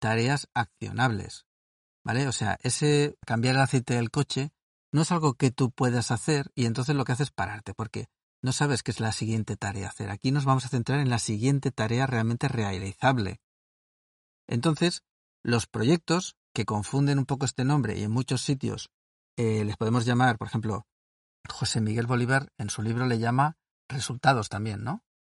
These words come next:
Porque tú quieres tener, y de hecho no lo, no lo escribe con nombre, sino que, con verbo, sino que lo escribe como aceite del coche cambiado. Es un resultado que quieres tener.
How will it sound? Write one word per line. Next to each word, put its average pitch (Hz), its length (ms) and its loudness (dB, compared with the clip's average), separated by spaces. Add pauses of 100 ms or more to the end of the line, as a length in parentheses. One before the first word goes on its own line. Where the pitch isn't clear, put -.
Porque 107 440 -8
tú - 120 -10
quieres 127 260 -4
tener, 135 340 -2 (460)
y 139 80 -2
de 117 80 2
hecho 147 260 0
no 131 200 4
lo, 131 320 6
no 135 160 2
lo 147 80 4
escribe 139 340 2
con 135 200 2
nombre, 151 280 2
sino 117 260 -2
que, 113 140 -6 (160)
con 117 240 0
verbo, 139 320 2
sino 117 260 -2
que 117 60 -4
lo 107 80 -2
escribe 120 300 -4
como 110 320 -2 (400)
aceite 143 360 -2
del 117 80 0
coche 156 240 -2
cambiado. 110 540 -4
Es 120 160 -6
un 131 80 2
resultado 120 400 -2
que 123 100 -12
quieres 110 280 -8
tener. 101 260 -10